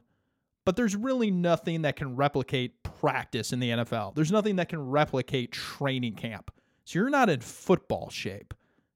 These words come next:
If you just show up week nine, start to play football, aren't you really susceptible to injury? And then if you miss games, does that really bode well for your next contract once you are a free agent?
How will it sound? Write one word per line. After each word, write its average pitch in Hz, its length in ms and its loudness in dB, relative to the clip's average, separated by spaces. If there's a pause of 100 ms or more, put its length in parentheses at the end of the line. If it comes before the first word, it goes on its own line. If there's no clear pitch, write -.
(340)
If 160 160 0
you 330 120 0
just - 180 6
show 202 300 6
up 170 240 8
week 151 320 2
nine, 117 500 -2 (640)
start - 380 6
to 160 80 6
play 151 220 4
football, 107 680 -2 (560)
aren't 285 180 4
you 302 120 8
really 160 420 8
susceptible 143 760 2
to 135 60 2
injury? 120 440 0 (960)
And 165 120 4
then 196 80 8
if 190 140 6
you 302 160 0
miss 262 240 6
games, 143 840 0 (500)
does 156 100 0
that 269 160 6
really 262 220 6
bode 156 420 8
well 127 380 2
for - 120 -4
your 127 120 0
next 123 360 -6
contract 131 680 -4
once 139 220 -4
you 127 100 -2
are 123 160 2
a 131 60 0
free 123 220 -4
agent? 151 380 -2